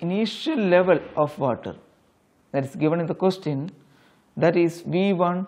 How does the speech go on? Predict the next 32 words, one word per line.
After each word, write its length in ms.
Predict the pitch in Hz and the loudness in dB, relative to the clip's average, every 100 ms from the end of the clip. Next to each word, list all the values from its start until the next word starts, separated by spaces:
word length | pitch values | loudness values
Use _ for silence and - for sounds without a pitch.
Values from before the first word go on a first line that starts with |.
| - | -6
that 180 | 135 147 | -2 -2
is 140 | 139 | -2
twenty-two 480 | - 156 151 156 170 | -2 0 0 -2 -4
M 200 | - 156 | -2 -4
L. 160 | 117 - - _ _ _ _ _ _ _ _ _ _ _ _ _ _ 156 | -4 -8 -20 _ _ _ _ _ _ _ _ _ _ _ _ _ _ 0
The 100 | 156 | 0
final 380 | 156 175 240 254 | 2 2 4 4
level 260 | 196 185 | 4 2
of 180 | 180 - | 0 2
water, 300 | 160 160 170 | 2 4 0
that 200 | 160 156 | 2 0
is 280 | 165 165 - _ _ _ _ | 0 -4 -14 _ _ _ _
thirty 380 | 151 160 160 165 - | -4 -2 -2 -4 -4
M 200 | 160 160 | -2 0
L, 220 | 170 226 - _ _ _ _ _ _ _ _ _ | -2 -4 -12 _ _ _ _ _ _ _ _ _
that 140 | - 151 | -2 -2
is 140 | 147 - | -2 -4
V 140 | 165 | -2
two. 220 | 160 143 101 - _ _ _ _ _ _ _ _ _ _ _ _ _ _ _ _ _ _ - | -2 -6 -8 -16 _ _ _ _ _ _ _ _ _ _ _ _ _ _ _ _ _ _ 0
We 100 | 202 | 4
know 120 | 233 | 6
that 260 | 240 240 - | 6 4 0
how 200 | 190 220 | 0 2
to 180 | 226 240 | 0 -2
find 340 | - 180 185 | 0 0 2
out 380 | 185 202 202 - - _ _ _ - | 2 2 -2 -12 -20 _ _ _ -2
the 140 | 151 | -2
volume 640 | - 170 180 190 190 196 196 - _ _ | 2 2 2 2 0 -2 -6 -16 _ _
V, 300 | 160 175 - | -2 -2 -2
the 100 | - | -4
copper 340 | - - - 147 | -2 -4 -2 -2
piece, 360 | 147 120 - | -2 -8 -12